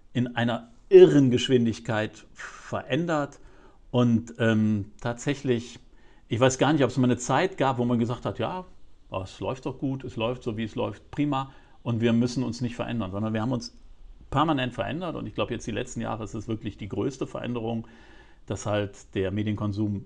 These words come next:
mehr im Internet, bei den jungen Leuten ausschließlich im Internet stattfindet. Und da müssen wir als Zeitungshäuser mit. Und, ähm, wir versuchen das, aber es ist,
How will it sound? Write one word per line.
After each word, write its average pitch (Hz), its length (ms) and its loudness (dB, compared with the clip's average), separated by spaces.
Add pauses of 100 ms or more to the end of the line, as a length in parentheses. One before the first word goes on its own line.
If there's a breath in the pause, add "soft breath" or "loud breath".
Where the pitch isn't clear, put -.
mehr 123 380 4
im 123 120 -4
Internet, 110 500 -4 (320)
bei 92 120 -8
den 95 100 -6
jungen 107 220 -2
Leuten 104 360 -4
ausschließlich 131 600 0
im 113 140 -4
Internet 113 400 -4
stattfindet. 104 600 -8 (640 soft breath)
Und 110 200 -2
da 98 80 2
müssen 107 260 2
wir 110 100 2
als 107 140 -4
Zeitungshäuser 107 560 0
mit. 123 360 -2 (100)
Und, 110 520 -4
ähm, 104 520 0
wir 107 140 2
versuchen 117 400 0
das, 151 320 -2
aber 107 280 -2
es - 280 -10 (160)
ist, - 300 -14